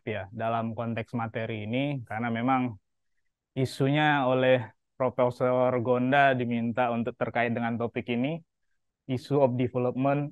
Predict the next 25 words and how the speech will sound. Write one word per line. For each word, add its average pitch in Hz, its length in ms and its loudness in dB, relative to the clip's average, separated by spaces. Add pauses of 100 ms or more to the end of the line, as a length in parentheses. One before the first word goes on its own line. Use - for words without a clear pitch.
in 123 240 0
Multicultural 123 1120 -2
Societies, 113 800 -4 (640)
Indonesian 131 560 2
Case 123 160 -2
Studies. 101 560 -10 (960)
Indonesia, 123 800 2 (480)
kalau 123 320 0
bagi 120 400 0
kita 160 560 -2
ya 98 240 -4
adalah, 120 320 -2 (960)
eh, 117 540 0 (100)
masyarakatnya 127 800 0
plural, 127 400 4 (1040)
tapi 175 400 6 (240)
kan 156 160 6
ada 156 80 6
yang 151 160 6
berbeda 139 320 8
nih, 101 160 -2
kita 139 240 0
ini 180 80 0
plural 165 640 2
atau 147 320 -2